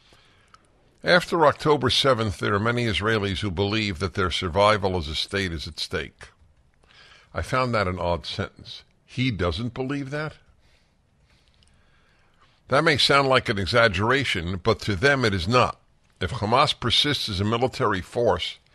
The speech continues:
and is still running Gaza after this war is over, it will attack Israel again. Remember, there was a ceasefire on October sixth. The calls for ceasefire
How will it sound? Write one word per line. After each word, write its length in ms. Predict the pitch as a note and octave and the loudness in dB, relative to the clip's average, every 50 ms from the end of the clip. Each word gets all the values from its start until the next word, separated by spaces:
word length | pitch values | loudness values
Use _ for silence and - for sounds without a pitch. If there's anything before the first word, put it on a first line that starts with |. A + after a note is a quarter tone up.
| _ _ _ - - - - - - - - - _ _ _ | _ _ _ -20 -20 -20 -20 -20 -20 -20 -20 -20 _ _ _
and 180 | - G2+ G#2 G2+ | 0 2 2 2
is 80 | F2 | 0
still 300 | - - - C3+ C3 B2 | 0 0 2 4 4 4
running 400 | A2 G#2+ A2+ A#2+ B2+ B2 G#2+ F2 | 4 4 4 4 4 2 0 0
Gaza 500 | D#2+ G2+ G#2+ A#2 B2+ A2 F2 G#2 F#2+ - | 2 4 6 8 6 6 6 2 2 4
after 320 | G#2 A#2 A#2 - - B2 A2+ | 4 2 2 2 -2 -4 -4
this 280 | F#2 G2 F2 - - | -4 -2 -4 -4 -2
war 320 | G#2 G2 A2 A#2+ A#2+ A2+ - | 0 2 4 4 4 4 2
is 240 | - F2 D#2+ D#2 | 0 -4 -6 -4
over, 420 | - - A#2+ B2 G#2 A#2+ B2+ - - | 0 0 0 2 2 0 0 0 0
it 140 | G2+ G#2 G#2 | -2 -2 -2
will 120 | G2+ A2+ | -2 -2
attack 440 | A#2 - - - A2 A2 G#2 - - | -2 -2 -2 0 0 0 0 -2 -4
Israel 480 | F#2 E2+ D2 C#2+ D2+ D2+ D2+ D2 D2 | -6 -6 -4 -4 -4 -2 -2 -2 -4
again. 440 | E2 D2 C2+ F#2+ G2 G2 F2 C#2+ B1+ - - _ _ _ _ _ _ _ _ _ _ _ _ _ _ _ _ _ _ _ _ _ _ _ _ _ - _ _ _ _ _ - - _ _ _ - - - - - - - _ _ | -6 -4 -2 0 0 0 0 -2 -6 -12 -18 _ _ _ _ _ _ _ _ _ _ _ _ _ _ _ _ _ _ _ _ _ _ _ _ _ -20 _ _ _ _ _ -20 -20 _ _ _ -20 -20 -20 -20 -20 -20 -20 _ _
Remember, 260 | - B2 C#3+ D#3 D3 C3+ | 2 4 6 6 6 4
there 160 | A2 A#2+ A2+ | 4 4 6
was 240 | A#2 C3+ D3+ D3 D#3+ | 6 6 6 6 4
a 40 | |
ceasefire 800 | D3+ - - - C#3 A#2+ - - - - G#2 G#2 G#2 G2+ G2 F#2+ | 2 2 2 0 0 -4 -4 -6 -2 0 2 4 4 4 4 2
on 140 | F#2 F#2 F2+ | 2 2 0
October 460 | F2+ F2+ - - - G#2+ G2+ F2 F2+ | 0 -2 -4 -2 -2 -2 -2 -2 -4
sixth. 520 | - - - - F#2+ - - - - - _ _ _ _ _ _ _ _ _ _ _ _ _ _ _ _ _ _ _ _ _ _ _ _ _ _ _ _ _ _ _ _ _ _ _ _ _ _ _ _ _ _ _ _ _ _ _ _ _ _ _ _ _ _ _ _ _ _ _ _ _ - | -4 -4 -4 -4 -6 -6 -10 -16 -20 -20 _ _ _ _ _ _ _ _ _ _ _ _ _ _ _ _ _ _ _ _ _ _ _ _ _ _ _ _ _ _ _ _ _ _ _ _ _ _ _ _ _ _ _ _ _ _ _ _ _ _ _ _ _ _ _ _ _ _ _ _ _ -16
The 60 | G#2 | -14
calls 340 | - - - C#3 C#3 B2 - | -6 0 4 4 4 4 2
for 120 | - A2+ | -2 -4
ceasefire 920 | G2+ - - B2 B2 A2+ - - - - A2 G#2 G#2 G2+ F#2 F2 F2 D#2+ | -4 -2 -2 -4 -4 -6 -6 -6 -2 0 2 4 4 4 4 4 2 -2